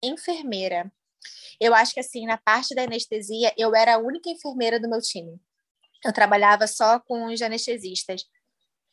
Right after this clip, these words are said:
E eu acho, assim, que depende do tipo de pessoa que você é. Se você não é knowledgeable, se você não é, se você não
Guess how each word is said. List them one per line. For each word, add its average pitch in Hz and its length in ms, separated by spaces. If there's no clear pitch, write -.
E 311 100
eu 320 140
acho, 330 240
assim, 320 240
que 294 120
depende 302 420
do 330 120
tipo 381 320
de 403 160
pessoa 339 440
que 320 120
você 320 280
é. 214 380
Se - 160
você 403 320
não 427 240
é 440 120
knowledgeable, 190 720
se - 160
você 277 240
não 381 260
é, 302 500
se - 180
você 277 180
não 381 140